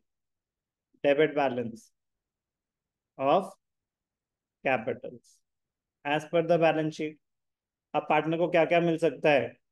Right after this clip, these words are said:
हो सकता है कोई पीएनएल क्रेडिट बैलेंस हो, हो सकता है कोई जनरल रिजर्व हो तो वो मिल जाएगा।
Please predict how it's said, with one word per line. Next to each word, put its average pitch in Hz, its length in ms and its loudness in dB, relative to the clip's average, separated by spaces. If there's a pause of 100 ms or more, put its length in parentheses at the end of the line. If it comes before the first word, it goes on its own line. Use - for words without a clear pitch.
(200)
हो 165 80 -4
सकता 180 280 -8
है 190 80 -2
कोई 185 160 -4
पीएनएल 175 380 -2
क्रेडिट 160 380 0
बैलेंस 165 360 2
हो, 165 80 0 (1160)
हो 151 100 0
सकता 175 300 -4
है 180 80 2
कोई 180 440 0 (380)
जनरल 160 360 -2
रिजर्व 165 420 2
हो 160 60 2 (520)
तो 139 100 -6
वो 139 120 -4
मिल 147 200 -6
जाएगा। 147 380 -2